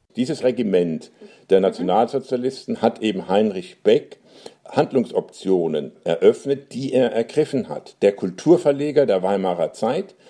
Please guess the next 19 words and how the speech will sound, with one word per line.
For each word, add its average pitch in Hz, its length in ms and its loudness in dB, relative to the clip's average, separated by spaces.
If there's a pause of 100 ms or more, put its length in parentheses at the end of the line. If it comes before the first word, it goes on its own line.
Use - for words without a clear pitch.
(180)
wurde 104 320 2
jetzt 92 600 0
endgültig 131 840 0
zu 113 140 0
einem 107 240 0
juristischen 104 640 0
Großverleger, 98 1120 2 (500)
der 107 400 6
nun 123 460 0 (160)
in 101 180 -2
Berlin 110 640 0 (260)
eine 95 460 4
Niederlassung 131 680 0
hatte, 139 380 0 (300)
die 101 340 -2 (200)
deshalb 127 540 0
so 107 200 0
wichtig 120 400 -6
war, 110 320 2